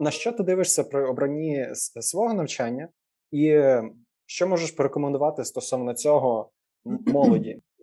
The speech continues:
Speaker 2: Взагалі, я вважаю, що дуже важливо розуміти, зрозуміти на старті, е, що мені подобається, що не подобається. Якщо, наприклад, можна бути щасливим в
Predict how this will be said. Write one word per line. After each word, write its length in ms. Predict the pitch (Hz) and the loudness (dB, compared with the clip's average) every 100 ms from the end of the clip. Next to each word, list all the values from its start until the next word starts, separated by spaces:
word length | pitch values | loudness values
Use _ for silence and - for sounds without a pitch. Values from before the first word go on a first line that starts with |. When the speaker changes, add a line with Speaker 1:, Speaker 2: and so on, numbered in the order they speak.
| _ _ | _ _
Speaker 2:
Взагалі, 400 | 175 165 151 254 | -2 0 4 6
я 120 | 254 | 6
вважаю, 460 | 196 190 196 208 190 | 6 4 2 2 0
що 680 | - - 165 165 160 156 - _ _ _ _ _ | -6 -6 -2 0 -2 -4 -12 _ _ _ _ _
дуже 200 | 165 208 | -4 -2
важливо 400 | 190 170 202 196 | -2 2 2 4
розуміти, 840 | 165 143 151 180 196 165 165 160 160 _ _ _ _ - | 0 -2 -2 -2 -2 -2 0 0 -4 _ _ _ _ -14
зрозуміти 1000 | 131 160 156 143 143 190 214 160 160 185 - _ _ _ _ _ | -2 0 0 0 0 0 0 -2 -2 -4 -12 _ _ _ _ _
на 120 | 160 | -2
старті, 680 | 156 - 165 208 214 - 156 | 0 2 2 2 -2 -10 -6
е, 240 | 151 147 147 _ _ 151 - - - - | -6 -6 -12 _ _ -20 -20 -20 -20 -4
що 180 | - | 0
мені 180 | 190 180 | 0 0
подобається, 520 | 180 165 196 180 - | 0 0 2 0 -4
що 140 | - 156 | -10 -8
не 80 | 147 | -8
подобається. 600 | 143 135 127 135 - _ _ _ _ _ _ _ - | -6 -6 -6 -10 -16 _ _ _ _ _ _ _ -16
Якщо, 640 | 143 147 - - 180 208 | -10 -10 -10 -4 4 4
наприклад, 600 | 196 - 190 190 185 180 - _ _ _ _ | 4 0 -4 2 2 2 -10 _ _ _ _
можна 240 | 175 208 214 | 2 4 4
бути 240 | 190 202 | 2 0
щасливим 760 | 208 - - 196 214 180 160 135 | -2 -4 -6 -2 2 2 0 -4
в 140 | - | -12